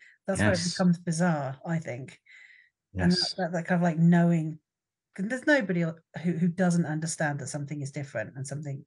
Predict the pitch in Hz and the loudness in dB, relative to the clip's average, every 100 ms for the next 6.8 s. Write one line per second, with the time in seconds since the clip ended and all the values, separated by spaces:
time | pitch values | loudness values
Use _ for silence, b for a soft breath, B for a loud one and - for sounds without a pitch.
0 | - 135 131 135 - - 87 139 B B | -6 -4 -4 -8 -10 -14 -18 -20 B B
1 | B B - - - - 214 180 180 - | B B -12 -6 -6 -2 0 2 0 -2
2 | 190 180 175 165 - _ _ _ - _ | 2 4 4 2 -2 _ _ _ -20 _
3 | _ B B B B B B _ - 220 | _ B B B B B B _ -12 -8
4 | - 180 - 165 160 180 180 175 180 170 | -4 -4 -2 -2 0 2 2 2 2 2
5 | 160 156 - 170 170 165 165 165 165 165 | 2 -2 -4 -4 -4 -4 -2 0 0 -2
6 | 165 - - - - 170 - | -4 -10 -12 -12 -14 -12 -16